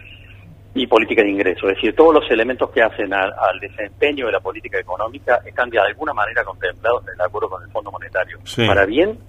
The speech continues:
Speaker 1: o para mal.
Speaker 2: Mm.
Speaker 1: Incluyendo los sectores que hay que apoyar en términos de inversión, que también están contemplados en el acuerdo con el fondo.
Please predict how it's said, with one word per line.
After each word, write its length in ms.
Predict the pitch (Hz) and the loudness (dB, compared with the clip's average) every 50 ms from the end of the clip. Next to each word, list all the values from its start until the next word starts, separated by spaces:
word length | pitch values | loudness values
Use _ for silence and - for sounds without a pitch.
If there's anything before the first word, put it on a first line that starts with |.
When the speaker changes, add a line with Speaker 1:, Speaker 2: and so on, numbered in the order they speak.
| - - - | -20 -20 -14
Speaker 1:
o 100 | - - | -14 -14
para 200 | - - 90 87 | -6 -4 -4 0
mal. 180 | 87 92 85 76 - | 0 0 0 0 -2
Speaker 2:
Mm. 260 | 98 92 87 76 - - - - - - - - - - - - - - - - - - - - - - - - - - - - - | -4 -4 -4 -4 -8 -14 -18 -20 -20 -20 -20 -20 -20 -20 -20 -20 -20 -20 -20 -20 -20 -20 -20 -20 -20 -20 -20 -20 -20 -20 -20 -20 -18
Speaker 1:
Incluyendo 420 | - - - 107 110 120 147 151 143 | -18 -14 -6 -4 2 4 6 6 6
los 120 | 123 - - | 6 6 4
sectores 320 | - 104 - 139 127 117 | 2 4 4 4 4 6
que 60 | - 117 | 4 2
hay 60 | 117 | 4
que 80 | - 113 | 2 0
apoyar 340 | - - 98 98 95 117 117 | 0 2 0 2 2 0 0
en 100 | 110 98 | 0 -2
términos 300 | - 107 110 110 104 92 | -2 -2 -2 -4 -4 -4
de 80 | 101 | -6
inversión, 420 | 107 104 95 92 90 - 92 85 78 - - - - - - - - - - - - - - - - - - - - | -4 -4 -4 -6 -6 -8 -10 -12 -12 -16 -20 -20 -20 -20 -20 -20 -20 -20 -20 -20 -20 -20 -20 -20 -20 -20 -20 -16 -16
que 80 | - | 0
también 240 | - 107 98 117 117 | 0 2 2 4 2
están 180 | 107 - 95 95 | 2 0 0 0
contemplados 560 | - 101 87 - 90 80 87 101 101 95 90 | 0 -2 0 0 -2 2 4 4 4 4 2
en 80 | 90 | -2
el 100 | 82 76 | -6 -6
acuerdo 300 | - - - 95 90 87 | -10 -4 -2 0 0 0
con 100 | 82 82 | -2 -4
el 60 | 78 76 | -8 -2
fondo. 320 | - 101 87 82 73 71 | -2 -2 -2 -2 -8 -14